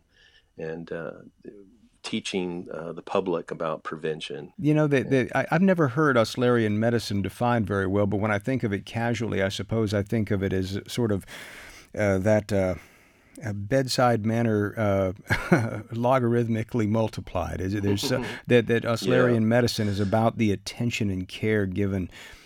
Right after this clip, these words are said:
Speaker 2: to those who are suffering. Um, was, was that part of the attraction for you in writing about this?
Speaker 1: Yeah, Red was a special guy, and he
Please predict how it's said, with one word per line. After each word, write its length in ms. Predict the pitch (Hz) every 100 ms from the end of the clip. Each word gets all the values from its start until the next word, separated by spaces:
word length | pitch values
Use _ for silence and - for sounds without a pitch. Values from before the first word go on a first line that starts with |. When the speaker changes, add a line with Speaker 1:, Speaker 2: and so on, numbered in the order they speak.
| - _ -
Speaker 2:
to 140 | 98
those 380 | 98 98 98 -
who 200 | 101 95
are 80 | 92
suffering. 640 | - 98 - 98 92 - -
Um, 480 | 101 101 98 98 101
was, 220 | 135 139
was 400 | 156 165 160 165
that 260 | 202 233 -
part 320 | - 165 165
of 120 | 143
the 240 | 131 117 110
attraction 720 | 104 - 107 113 - 120 110
for 160 | - 104
you 420 | 101 107 110 110
in 180 | 113 98
writing 420 | 95 98 98 98 -
about 320 | 101 98 101
this? 240 | - 113 - _ _ _ _ _ _ _ - - _ _ _ _
Speaker 1:
Yeah, 240 | - 120
Red 260 | 117 117 117
was 180 | 110 92
a 80 | 90
special 420 | - 98 - 85
guy, 380 | 92 87 87 85
and 220 | 82 82
he 240 | 87 82